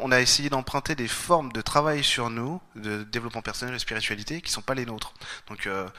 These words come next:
euh, la méditation, machin truc et tout, ça veut pas dire qu'il faut pas le faire, hein, mais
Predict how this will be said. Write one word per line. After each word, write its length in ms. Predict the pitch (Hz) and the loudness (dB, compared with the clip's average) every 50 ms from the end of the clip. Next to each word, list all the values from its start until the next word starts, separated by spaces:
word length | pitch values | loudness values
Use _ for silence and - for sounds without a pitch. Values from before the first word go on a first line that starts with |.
| - - - - - - - | -14 -14 -14 -14 -14 -10 -8
euh, 300 | 104 101 98 98 98 95 | -4 -4 -2 -2 -2 -2
la 100 | 95 95 | -2 -4
méditation, 440 | 98 101 101 101 - 104 - - 117 | -4 -6 -6 -6 -4 -2 -2 -2 -2
machin 240 | 113 104 - 113 | -2 -2 -2 -2
truc 180 | 107 - - - | -2 -6 -8 -8
et 40 | 113 | -10
tout, 100 | 107 - | -8 -8
ça 100 | - - | -8 -8
veut 40 | 95 | -8
pas 80 | - 104 | -8 -8
dire 100 | 107 104 | -8 -8
qu'il 60 | - | -10
faut 60 | - | -8
pas 80 | - - | -8 -6
le 60 | 139 - | -6 -6
faire, 220 | - 175 151 127 | -6 -6 -6 -6
hein, 80 | 135 143 - - - - - - - - | -8 -10 -10 -12 -10 -10 -12 -14 -6 0
mais 180 | 113 139 165 | 2 2 2